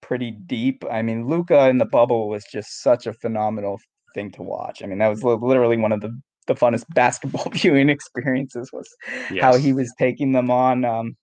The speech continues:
Speaker 1: you know,
Speaker 2: Yep.
Speaker 1: by himself in so many ways. Um, so, you know, if, if that repeats at all, some of the prop bets I like is, is that, you know, basically on FanDuel, they have some of these kind of, uh, bets where you can say, like, Luka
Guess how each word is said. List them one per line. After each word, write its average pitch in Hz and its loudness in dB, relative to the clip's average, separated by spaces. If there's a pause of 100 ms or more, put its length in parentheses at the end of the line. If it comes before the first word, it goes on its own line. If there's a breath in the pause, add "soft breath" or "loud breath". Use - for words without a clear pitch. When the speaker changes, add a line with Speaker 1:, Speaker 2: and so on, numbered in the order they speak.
Speaker 1:
you 127 -8
know, 113 -4
Speaker 2:
Yep. 101 -6
Speaker 1:
by 120 2
himself 113 -4
in 117 -6
so 120 -2
many 113 -4
ways. 107 -2 (540 soft breath)
Um, 123 2 (240)
so, 131 2
you 139 2
know, 135 4
if, 127 2
if 170 -2
that 190 6
repeats 196 -2
at 156 4
all, 160 6
some 160 -2
of 151 -6
the 139 -6
prop 139 -2
bets 131 -2
I 113 -2
like 113 -4
is, 123 -10
is 117 -10
that, 117 0
you 117 -14
know, 110 -8
basically 120 -4
on 117 -2
FanDuel, 117 -4
they 110 0
have 113 2
some 123 0
of 113 -4
these 113 -8
kind 117 -2
of, 107 -4
uh, 104 6
bets 113 2
where 117 -2
you 117 -4
can 120 -6
say, 120 2 (680 soft breath)
like, 120 2
Luka 143 2